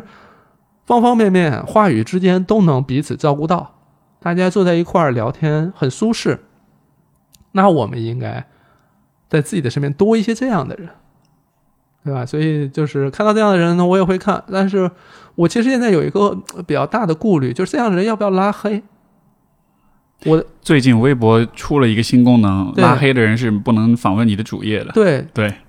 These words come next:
Speaker 1: 这，这个问题就是我陷入到一个比较大的问题，就是如果我认为，就是这个也是陷入到一个自恋当中了啊，所以我没有这么做的原因就是，也没发这个，就是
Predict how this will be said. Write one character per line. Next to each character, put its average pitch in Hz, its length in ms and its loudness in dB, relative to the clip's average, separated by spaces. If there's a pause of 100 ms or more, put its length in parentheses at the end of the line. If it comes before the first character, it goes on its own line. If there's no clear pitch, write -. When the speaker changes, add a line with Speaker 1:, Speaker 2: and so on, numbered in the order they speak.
(100)
Speaker 1:
这， 226 100 -4
这 269 180 -2
个 240 80 4
问 240 160 0
题 208 160 0
就 214 160 0
是 196 100 2
我 151 200 4
陷 202 220 0
入 185 120 4
到 175 140 2
一 160 80 0
个 165 140 0
比 151 100 -4
较 120 100 0
大 180 200 -4
的 156 80 -2
问 151 120 -2
题， 156 140 -4
就 165 100 -4
是 139 220 -8 (560)
如 190 180 2
果 226 200 2 (120)
我 147 220 0
认 147 140 -2
为， 120 340 -4 (380)
就 151 120 -4
是 131 60 -6 (560)
这 262 140 0
个 208 60 4
也 131 100 2
是 160 180 -2
陷 175 220 0
入 156 100 2
到 143 100 2
一 143 60 2
个 151 80 2
自 165 160 -2
恋 147 160 2
当 107 160 0
中 104 100 -4
了 104 100 -6
啊， 110 200 -8 (240)
所 - 100 -4
以 156 60 2
我 156 100 0
没 123 140 0
有 151 80 2
这 151 80 -2
么 135 100 -4
做 139 200 -2
的 110 60 -2
原 107 180 -4
因 117 60 -6
就 120 100 -6
是， 120 200 -12 (220)
也 127 80 -4
没 147 100 2
发 170 280 0
这 160 100 -2
个， 120 100 -6 (480)
就 269 120 2
是 233 160 4